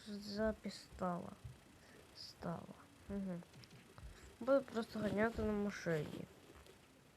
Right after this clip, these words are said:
Привіт, Владик. Привіт,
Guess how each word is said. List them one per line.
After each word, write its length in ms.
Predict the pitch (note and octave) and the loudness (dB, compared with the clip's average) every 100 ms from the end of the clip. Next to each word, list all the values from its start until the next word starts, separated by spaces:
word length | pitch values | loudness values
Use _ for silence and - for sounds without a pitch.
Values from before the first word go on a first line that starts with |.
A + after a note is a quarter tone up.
| - - - - - - - - - - - - - - - - - - - | -20 -20 -20 -18 -18 -20 -20 -20 -20 -20 -20 -20 -20 -20 -20 -20 -20 -12 -2
Привіт, 380 | A3 G#3+ G#3+ - | 2 6 4 4
Владик. 720 | G3+ - F3 G3 A#3 A3+ A#3+ - - | -4 -2 2 4 2 2 -4 -4 -4
Привіт, 460 | G#3 G#3 G3+ G3 | 2 4 6 4